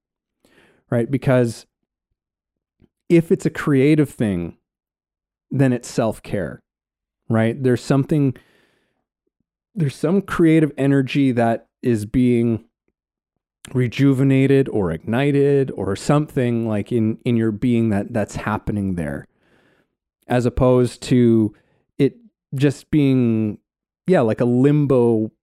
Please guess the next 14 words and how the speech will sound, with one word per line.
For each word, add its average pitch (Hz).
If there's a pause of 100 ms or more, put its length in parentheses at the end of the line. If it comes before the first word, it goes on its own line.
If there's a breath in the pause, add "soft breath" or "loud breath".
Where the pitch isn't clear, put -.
type 113
of 107
a -
state, 95
like 104
a, 98
a 120
neutral, 143
or 131
sometimes 160
I 123
think, 131
you 117
know, 104